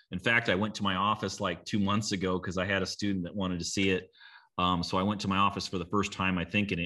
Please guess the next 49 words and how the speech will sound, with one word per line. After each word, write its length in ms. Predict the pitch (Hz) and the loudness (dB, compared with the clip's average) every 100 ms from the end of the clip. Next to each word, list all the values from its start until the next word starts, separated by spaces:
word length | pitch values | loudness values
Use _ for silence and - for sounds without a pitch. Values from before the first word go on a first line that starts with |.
| - | -2
over 320 | 113 95 92 | -2 0 2
a 80 | 87 | 2
year. 540 | 82 95 104 85 85 - _ - - _ - | 2 4 4 4 -2 -10 _ -20 -20 _ -2
Um, 500 | 95 95 90 85 71 | 2 2 0 -4 -8
so, 320 | - 98 92 | -4 0 0
but 160 | 85 90 | 0 0
we 140 | 107 | 2
have, 180 | 107 95 | 2 2
like, 160 | 95 87 | 0 0
a 20 | |
mini 240 | 87 90 | -2 0
Lowe's 320 | 90 87 87 82 | 0 0 -2 -2
there, 240 | 87 85 | -2 -2
and 80 | 82 | -4
he 100 | 87 | -6
kinda 220 | 90 82 | -4 -2
wanted 200 | 82 82 | 0 -2
to 40 | |
see 200 | 80 85 | -2 0
it, 80 | 82 | 0
where 120 | 78 | 0
we 120 | 85 82 | -2 -2
buy 220 | 82 82 | -2 -2
our 120 | 82 | -2
own 100 | 80 | -4
materials 540 | 80 - 80 80 78 | -4 -4 -2 -2 -2
and 80 | 76 | -4
get 100 | 78 | -6
a 60 | 76 _ | -6 _
huge 280 | - 90 71 | -6 -4 -2
discount. 440 | 82 78 - 82 - - - - - _ | -2 -2 -2 -2 -4 -12 -20 -20 -20 _
Um, 320 | - 90 87 80 | -2 2 2 2
so 200 | - 95 | 2 4
we, 480 | 101 98 - 76 107 | 4 4 0 -6 0
he 100 | 101 | 2
wanted 240 | 98 85 | 4 2
to 60 | - | 0
see 120 | 92 | 0
that, 180 | 95 82 | 0 0
so 100 | 87 | -2
I 40 | |
went 180 | 90 85 | -2 -2
back. 240 | 90 87 | -4 -2
But, 200 | 98 87 - - - - | -4 -4 -8 -20 -20 -2
um, 460 | 101 107 98 90 - _ | 2 4 4 0 -6 _
but 180 | 113 113 | -4 0
yeah, 220 | 123 127 | 2 0
I 100 | 98 | 2
mean, 340 | 110 110 98 | 4 4 2